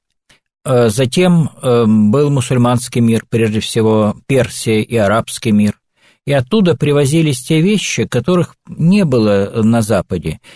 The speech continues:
и вещи, потребителем которых, э, в основном являлась аристократия, элита. Но некоторые из этих вещей вообще,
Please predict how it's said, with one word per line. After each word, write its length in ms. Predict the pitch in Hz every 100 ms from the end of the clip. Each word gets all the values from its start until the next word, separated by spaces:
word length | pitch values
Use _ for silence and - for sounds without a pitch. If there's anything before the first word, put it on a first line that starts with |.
| _
и 100 | 135
вещи, 400 | 151 202 - 151
потребителем 800 | 123 127 135 143 156 - 135 127
которых, 640 | 131 127 202 170 - - -
э, 280 | 123 113 113
в 80 |
основном 640 | 120 - 147 143 180 190 180
являлась 760 | 147 127 139 147 147 127 - -
аристократия, 960 | 131 123 - 127 - 160 165 - 131 117
элита. 580 | 120 113 127 160 - 135 - - - - _ -
Но 480 | 123 120 135 143 -
некоторые 720 | 143 135 190 - - 113 110
из 100 | 107
этих 300 | 117 - -
вещей 600 | 110 104 - - 101 87 - - _ _
вообще, 720 | 123 147 151 - - 208 196